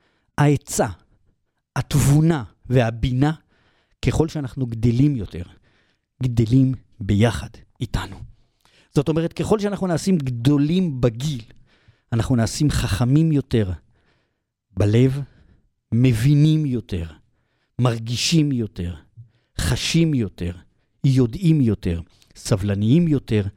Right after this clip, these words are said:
צנועים יותר ושלווים יותר. רטפש בשרו מנער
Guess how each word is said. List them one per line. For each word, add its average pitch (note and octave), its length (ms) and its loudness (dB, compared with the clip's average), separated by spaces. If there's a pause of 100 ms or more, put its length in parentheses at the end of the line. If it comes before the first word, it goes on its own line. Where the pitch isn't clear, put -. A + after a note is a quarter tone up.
(360)
צנועים D3 520 -2
יותר G#2 400 -4 (380)
ושלווים F#2+ 600 -4
יותר. - 300 -14 (840)
רטפש - 840 -2
בשרו E3 720 -2
מנער E3+ 560 0